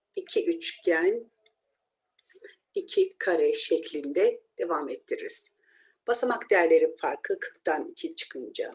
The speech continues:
otuz sekiz, seksenden üç çıkınca yetmiş yedi,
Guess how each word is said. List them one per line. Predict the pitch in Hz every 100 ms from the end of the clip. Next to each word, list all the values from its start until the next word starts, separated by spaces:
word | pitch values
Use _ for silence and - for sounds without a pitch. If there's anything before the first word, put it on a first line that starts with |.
| -
otuz | 160 - -
sekiz, | - 185 185 - 143 - - - _ _ _ _ _ _ - _ - - _ _
seksenden | - 202 - 180 165 -
üç | - -
çıkınca | - - 143 127 123
yetmiş | 147 165 165 127 - -
yedi, | 175 175 440 440